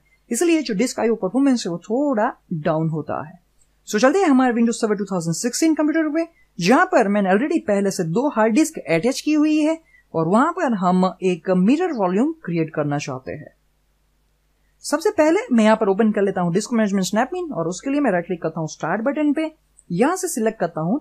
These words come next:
डिस्क मैनेजमेंट स्नैपिंग। डिस्क मैनेजमेंट स्नैपिंग पे जैसे आप यहां पर देख सकते हैं कि हमारे पास डिस्क वन और डिस्क टू अवेलेबल है।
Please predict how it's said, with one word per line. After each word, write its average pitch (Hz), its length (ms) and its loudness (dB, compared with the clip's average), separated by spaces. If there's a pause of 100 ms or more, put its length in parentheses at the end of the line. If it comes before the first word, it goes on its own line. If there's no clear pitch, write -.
डिस्क 185 200 -4
मैनेजमेंट 156 340 -2
स्नैपिंग। - 320 -10 (1080)
डिस्क 269 200 -2
मैनेजमेंट 320 320 4
स्नैपिंग 302 360 -2
पे 302 80 -2
जैसे 226 280 0
आप 294 100 -6
यहां 285 120 0
पर 277 60 -4
देख 277 140 -4
सकते - 240 -8
हैं 381 120 -8
कि - 80 -6
हमारे 202 200 0
पास 196 240 -4 (100)
डिस्क 190 260 -2
वन 202 300 -2
और 185 100 -4
डिस्क 180 280 -4
टू 165 80 -6
अवेलेबल 233 420 -2
है। 294 220 -4